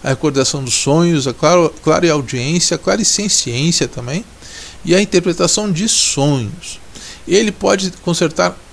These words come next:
eh, relacionamentos românticos e sexuais e ajudar uma pessoa a ter encontros de uma noite, parceira sexual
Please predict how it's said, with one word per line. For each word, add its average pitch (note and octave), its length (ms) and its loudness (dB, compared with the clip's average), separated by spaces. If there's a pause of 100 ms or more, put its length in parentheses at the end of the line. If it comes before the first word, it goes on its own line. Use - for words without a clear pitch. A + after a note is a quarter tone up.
(220)
eh, C3+ 120 0
relacionamentos D#3 560 2
românticos C#3+ 680 0
e C3 60 0
sexuais F3 760 0
e G3 60 2
ajudar G3+ 520 2
uma E3+ 160 2
pessoa D#3 500 2
a C#3 40 0
ter E3 160 -2
encontros D#3 680 2
de B2+ 100 -2
uma F3 160 0
noite, D#3+ 420 2
parceira - 400 -8
sexual D#3 640 0